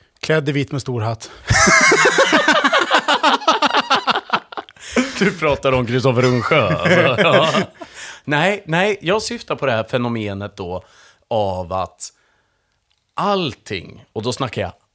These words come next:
Speaker 2: allt.
Speaker 1: Ja.
Speaker 2: Peggar, klubbor, bollar, bag, keps, eh, piké, eh, överdragströja, byxor, skor.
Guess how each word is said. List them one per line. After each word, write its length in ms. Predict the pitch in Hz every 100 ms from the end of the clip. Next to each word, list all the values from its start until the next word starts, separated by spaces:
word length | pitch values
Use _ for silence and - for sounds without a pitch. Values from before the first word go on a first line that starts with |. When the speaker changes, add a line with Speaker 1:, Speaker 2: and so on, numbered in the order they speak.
| _
Speaker 2:
allt. 580 | 143 110 - - - - _ _ _ -
Speaker 1:
Ja. 200 | 160 - - _ -
Speaker 2:
Peggar, 760 | - 117 95 87 117 107 85 - _ _ _
klubbor, 800 | - 135 104 87 82 123 85 80 _ _ _ _ -
bollar, 920 | 127 139 101 92 117 127 82 - - _
bag, 760 | 82 143 127 85 65 87 95 - _ _ _ _ _ _ _ _ -
keps, 760 | 170 151 - - - - - _ _ _ -
eh, 1040 | 101 95 92 87 82 78 73 58 62 62 -
piké, 680 | 127 - 165 151 117 85 82 - _ _ _ _ _ -
eh, 580 | 92 85 82 76 -
överdragströja, 960 | 147 123 127 113 - 143 143 101 87 85
byxor, 720 | 92 135 - - - 127 82
skor. 600 | - - 165 107 -